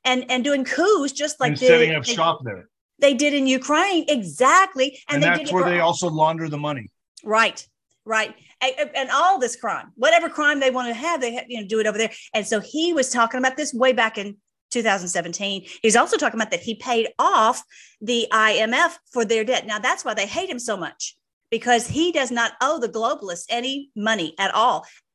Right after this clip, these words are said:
Speaker 1: And not
Speaker 2: Hmm.
Speaker 1: only did he pay off his own, their Russian debt, but he also paid off Ukraine.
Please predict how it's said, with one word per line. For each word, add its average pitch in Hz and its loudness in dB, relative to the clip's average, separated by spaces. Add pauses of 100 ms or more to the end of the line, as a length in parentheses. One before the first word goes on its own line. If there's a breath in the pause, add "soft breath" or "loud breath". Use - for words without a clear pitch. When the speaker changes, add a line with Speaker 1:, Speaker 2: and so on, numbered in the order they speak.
Speaker 1:
And 233 -4
not 247 4
Speaker 2:
Hmm. 359 -4
Speaker 1:
only 330 0
did 233 0
he 233 -4
pay 233 -2
off 202 0
his 196 -8
own, 285 -4
their 202 -6
Russian 240 -2
debt, 185 -2
but 220 -6
he - -8
also 277 -2
paid 196 -6
off 202 -4
Ukraine. 269 -2